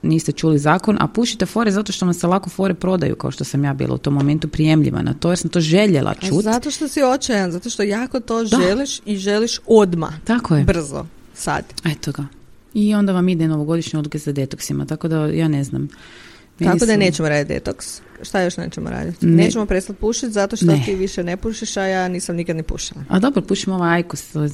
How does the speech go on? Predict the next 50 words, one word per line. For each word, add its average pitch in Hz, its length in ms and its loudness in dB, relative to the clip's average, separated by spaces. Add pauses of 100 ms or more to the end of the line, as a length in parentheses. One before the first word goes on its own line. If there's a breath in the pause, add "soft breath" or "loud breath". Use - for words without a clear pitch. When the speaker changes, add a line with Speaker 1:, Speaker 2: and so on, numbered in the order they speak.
(120)
Speaker 1:
je 147 60 -2
sramota 151 500 0
mi 143 160 0
uopće - 280 -6
reći, 226 340 -2
ali 151 220 0 (280)
jednostavno 226 480 0
sad 220 220 -2
sam 202 120 0
trenutačno 202 400 0
u 170 40 4
životu 175 380 0
dok, 165 280 0
e, 160 200 2
ne 160 140 4
želim 160 280 2
to - 100 -10
prestat - 380 -10
radit, 180 400 -4 (760 loud breath)
jer 196 220 -4 (640)
jednostavno 247 460 2
ne 180 80 2
želim. 143 320 0 (200)
Evo, 151 180 -4
to - 140 -2
je 165 60 2
tak 170 240 -4
neka 156 240 -2
odluka, 165 380 -2
uopće 160 220 -4
ne, 156 100 0
onak, 147 340 -2
ne 165 180 -2
da 165 100 0
nemam 156 200 2
po 151 120 -4
neku, 151 340 -2 (380)
čak - 120 -6
mi 233 60 4
nije 226 120 4
ni 180 80 2
sram 156 300 -2
reći, 165 320 0
nego 147 120 -4
jednostavno 151 420 0 (560)
neću 180 360 0
to - 80 -12
sad - 160 -10
prestat 139 320 -6
radit, 196 340 0